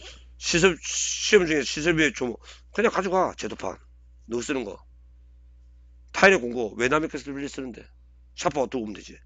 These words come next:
미완성. 다섯 시 반. 선생님이 정확하게 두 시 반에 끝났어요. 시험. 오작. 구조적 또는 기능적. 뭐라고 했나? 구조적. 벽돌이라 했잖아. 그러면 여기다가 평면도에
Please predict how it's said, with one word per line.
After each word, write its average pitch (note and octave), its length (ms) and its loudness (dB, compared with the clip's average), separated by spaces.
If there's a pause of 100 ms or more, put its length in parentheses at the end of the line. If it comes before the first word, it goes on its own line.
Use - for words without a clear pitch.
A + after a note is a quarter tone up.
(140)
미완성. C3 480 2 (380)
다섯 F3 260 2
시 C3 80 -2 (100)
반. C3+ 280 4 (260)
선생님이 D#3 360 0
정확하게 B2+ 280 2
두 A2 100 -8
시 D3+ 140 0
반에 A2 300 -2
끝났어요. A#2 400 -12
시험. G2+ 300 -10 (1080)
오작. B2+ 420 4 (320)
구조적 G3 460 6
또는 C3 160 -2
기능적. C#3+ 500 -4 (720)
뭐라고 C#3 240 6
했나? C3+ 100 -2
구조적. G2 440 -14 (760)
벽돌이라 F3+ 440 6
했잖아. - 340 -14 (760)
그러면 E3+ 260 0 (460)
여기다가 C3+ 420 0 (1700)
평면도에 D#3 400 2